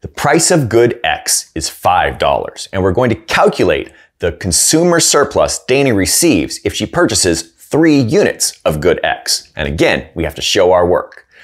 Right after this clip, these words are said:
Consumer surplus, as you've learned in this unit, is the difference between a consumer's utility or benefit and the price that is paid for the product.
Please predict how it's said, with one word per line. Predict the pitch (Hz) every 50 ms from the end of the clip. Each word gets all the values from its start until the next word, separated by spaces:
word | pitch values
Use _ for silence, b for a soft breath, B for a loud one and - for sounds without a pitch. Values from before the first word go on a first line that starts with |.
| B B B B
Consumer | - - 110 104 - - - 180 196 208 208 208
surplus, | 185 - - - 156 135 131 - - 87 85 87 - -
as | - 90 87 80
you've | 90 82 78
learned | 90 95 127 151 180 165 110
in | 92 80
this | 78 76 - - -
unit, | 82 78 78 80 - - B B B B B
is | 101 98 95
the | 113
difference | 107 - - 165 196 190 - 208 190 -
between | - - 143 - - 113 95 92 92 95 98 B B B B
a | 95
consumer's | 90 - 98 90 - - - 165 180 190 196 180 - - -
utility | 95 98 101 - - - 226 220 185 120 90 87 87 95 110 _ _ _ _ _ _ _
or | - 92 92 90
benefit | 76 71 - - 151 151 135 110 - - 73 64 - - b b b b b b _ -
and | 135 147 151 156 156 151
the | 120
price | - - - - 120 92 73 - - - - - - - - _ _ -
that | 80 78
is | 78 73 -
paid | - - 101 87 78 67 -
for | - -
the | 64 -
product. | - - 78 69 - - - - - - -